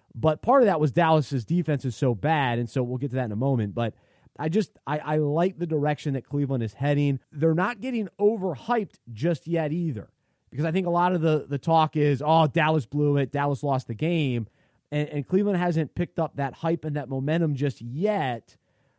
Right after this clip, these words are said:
because I'm not sure that they did so well with that,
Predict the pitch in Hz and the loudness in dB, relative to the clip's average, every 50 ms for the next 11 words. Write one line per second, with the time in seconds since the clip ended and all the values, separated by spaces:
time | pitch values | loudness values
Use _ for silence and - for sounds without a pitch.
0 | _ _ _ _ _ _ _ - 143 - - 175 160 156 156 156 147 135 147 160 | _ _ _ _ _ _ _ -8 -6 -2 2 4 4 4 4 4 2 2 0 -2
1 | 175 156 - - - 170 170 151 147 - - 151 147 135 113 151 160 139 113 - | -2 -4 -6 -4 -4 -2 -2 -2 -4 -4 -2 -2 -2 0 0 -2 -2 -2 -4 -10
2 | - - 151 147 139 139 143 147 147 143 139 143 143 123 123 139 135 135 135 - | -4 -2 -2 -2 0 0 0 2 2 2 2 0 0 0 0 0 0 0 -2 -4